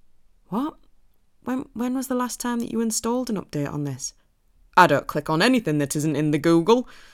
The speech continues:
I'm not gonna be victim of one of those angling frauds.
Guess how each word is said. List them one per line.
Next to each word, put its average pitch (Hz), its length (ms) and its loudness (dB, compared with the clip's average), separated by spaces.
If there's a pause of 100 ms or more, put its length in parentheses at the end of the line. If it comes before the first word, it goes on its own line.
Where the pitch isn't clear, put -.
(120)
I'm 170 80 -4
not 143 120 0
gonna - 100 -2
be 151 120 0
victim 160 360 -2
of 151 100 -2
one 175 180 2
of 156 100 2
those 160 180 4
angling 170 440 2
frauds. 180 560 0